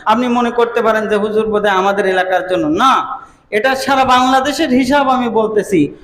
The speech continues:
সকালবেলা বের হয়, বের হওয়ার পরে দেখে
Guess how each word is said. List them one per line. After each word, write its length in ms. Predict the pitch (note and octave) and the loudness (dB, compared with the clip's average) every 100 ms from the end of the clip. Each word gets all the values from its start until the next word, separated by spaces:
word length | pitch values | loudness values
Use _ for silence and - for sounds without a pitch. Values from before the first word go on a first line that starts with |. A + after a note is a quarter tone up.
| - - | -20 -4
সকালবেলা 560 | A3+ A#3+ A#3+ A3+ A3 | -2 0 0 2 2
বের 200 | G3+ G#3 | 2 2
হয়, 320 | G3+ A3+ C4+ F4 - - F3+ | 2 2 0 -2 -10 -10 -2
বের 200 | A3+ G#3+ | 0 2
হওয়ার 280 | A3 G#3 | 2 2
পরে 280 | G3+ G#3 G3+ | 0 -2 0
দেখে 560 | F#3+ F#3 G#3 F#3 C#3+ | 0 0 0 -2 -6